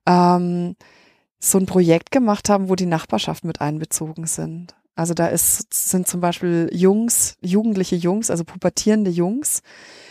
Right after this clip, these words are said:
die, ähm, voll liebevoll,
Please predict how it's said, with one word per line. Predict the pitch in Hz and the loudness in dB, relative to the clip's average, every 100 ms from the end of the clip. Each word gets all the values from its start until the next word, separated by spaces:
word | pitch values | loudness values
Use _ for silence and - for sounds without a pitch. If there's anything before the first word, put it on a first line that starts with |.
| - _ 208 | -20 _ 0
die, | 208 208 208 202 - | 4 4 4 0 0
ähm, | 185 180 180 180 | 0 2 0 -4
voll | - - 196 233 220 - - _ | -4 4 6 6 4 0 -6 _
liebevoll, | 196 208 247 247 - 180 180 202 226 233 | 0 4 4 4 0 2 4 4 4 0